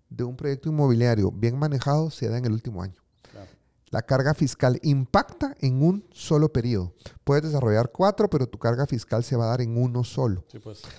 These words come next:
Speaker 1: Si tú tienes una carga fiscal mal asesorada, mal administrada, vas a tener carga fiscal a lo largo de muchos años. Pero un proyecto bien administrado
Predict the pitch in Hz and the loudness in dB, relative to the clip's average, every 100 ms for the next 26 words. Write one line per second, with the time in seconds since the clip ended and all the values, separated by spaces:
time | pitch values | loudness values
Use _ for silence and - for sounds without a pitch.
0 | - _ - 160 208 220 208 208 196 202 | -20 _ -2 0 2 2 0 0 2 2
1 | 202 190 175 - 190 135 - 120 120 131 | 2 0 -2 4 4 4 -2 -6 -2 2
2 | 147 175 196 202 - 151 170 180 175 147 | 4 4 2 0 0 2 2 2 0 0
3 | 156 175 175 143 123 - 180 214 - - | 2 2 2 0 -2 0 0 -2 -8 -20
4 | - - 135 160 - 127 - 139 147 147 | -4 0 0 0 -2 -4 0 0 2 0
5 | 117 131 143 135 107 120 117 104 107 131 | -2 0 2 2 2 2 0 0 -4 -2
6 | 175 147 101 - - _ _ 127 127 131 | -2 -2 -4 -8 -20 _ _ -2 -2 0
7 | 165 165 160 - 104 110 131 160 160 143 | 0 2 0 0 0 0 -2 -2 -2 -4
8 | - 151 143 110 - | -2 0 2 0 -4